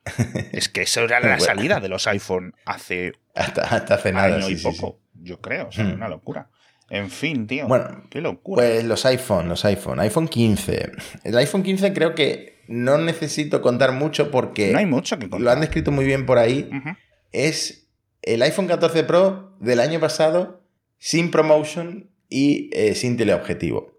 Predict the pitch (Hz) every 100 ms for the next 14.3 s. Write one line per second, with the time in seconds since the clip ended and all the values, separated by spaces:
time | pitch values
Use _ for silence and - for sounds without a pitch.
0 | _ - 131 135 110 92 85 - 240 180
1 | 233 156 208 202 156 117 127 120 113 107
2 | 202 262 - _ _ 120 113 - _ -
3 | 117 123 156 175 165 123 117 117 113 110
4 | 127 - 113 - 135 143 117 107 107 104
5 | 92 - 95 92 - 101 107 - - _
6 | - - 92 98 95 95 104 104 110 104
7 | 95 98 98 95 95 104 104 - _ _
8 | _ _ 95 101 98 98 95 92 90 85
9 | 80 80 85 85 85 85 101 113 110 104
10 | 98 104 101 107 98 101 98 107 113 -
11 | - - 117 107 127 104 104 87 - 95
12 | 90 90 - - - 110 107 92 98 87
13 | 90 - 120 104 98 92 90 85 90 92
14 | 95 - -